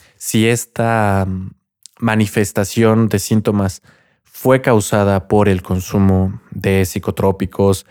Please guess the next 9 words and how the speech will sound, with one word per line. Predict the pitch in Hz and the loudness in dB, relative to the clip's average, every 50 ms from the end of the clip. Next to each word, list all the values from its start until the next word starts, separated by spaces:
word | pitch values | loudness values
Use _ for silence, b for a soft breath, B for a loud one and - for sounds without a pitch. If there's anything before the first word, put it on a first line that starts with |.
| b b b b b | b b b b b
psicodélicos | - - - 110 - 107 98 92 90 90 90 90 92 87 - - 98 98 95 92 - - | -12 -6 -6 -4 0 0 2 2 4 2 2 0 -2 -2 0 0 2 2 0 0 -4 -12
como | - - 98 92 90 | -10 -4 -2 -2 0
marihuana, | 90 90 92 92 90 87 98 95 95 98 95 95 95 95 92 92 95 92 | 0 -2 -2 -4 -4 -2 -2 -2 -2 0 0 0 0 0 0 0 -2 0
L | 90 95 95 92 92 | 0 -2 -2 -2 -2
S | 92 - - 95 90 | -6 -4 -4 -6 -4
D, | - 98 98 98 98 95 92 87 b b b b b b b b b | -2 0 0 2 2 0 -2 -2 b b b b b b b b b
eh, | - 98 92 90 90 90 87 87 | -2 0 2 2 2 2 2 0
sustancias | 87 - 98 90 - 95 95 92 98 95 - - | -2 -6 -8 -6 -4 -4 -2 -2 -4 -4 -4 -4
ilegales, | 95 92 92 92 95 98 98 95 92 92 101 117 - - - | -4 -2 -2 0 0 0 2 2 2 2 0 -2 -6 -12 -20